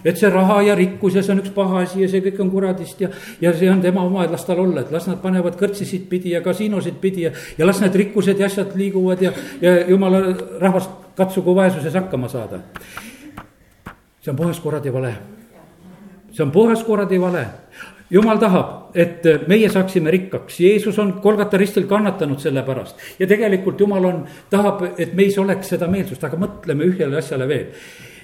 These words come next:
Eh, sedapidi ka. Jeesus ütleb, et kellel on, sellel antakse ja kellel ei ole, sellelt võetakse ära.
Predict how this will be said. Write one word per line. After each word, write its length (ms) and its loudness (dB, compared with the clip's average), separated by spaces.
Eh, 360 0
sedapidi 480 0
ka. 100 -2
Jeesus 280 2
ütleb, 240 -4
et 120 -10
kellel 240 0
on, 160 0
sellel 280 -2
antakse 520 -8
ja 120 -2
kellel 240 0
ei 40 0
ole, 200 0
sellelt 240 -4
võetakse 400 -8
ära. 100 -8